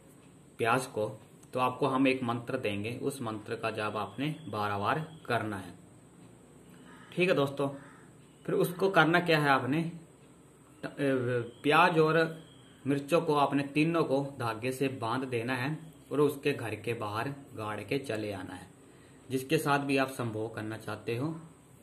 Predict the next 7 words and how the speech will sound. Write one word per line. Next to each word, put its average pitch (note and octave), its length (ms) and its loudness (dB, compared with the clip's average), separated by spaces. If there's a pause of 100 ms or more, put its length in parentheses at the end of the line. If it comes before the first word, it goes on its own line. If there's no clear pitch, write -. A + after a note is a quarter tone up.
या A#2+ 140 -4
वशीकरण A#2+ 540 -4
करना A#2 300 -6
चाहते G#2+ 380 -8
हो, A#2+ 200 -6 (800)
तो C3 80 -2
आपने C3 540 0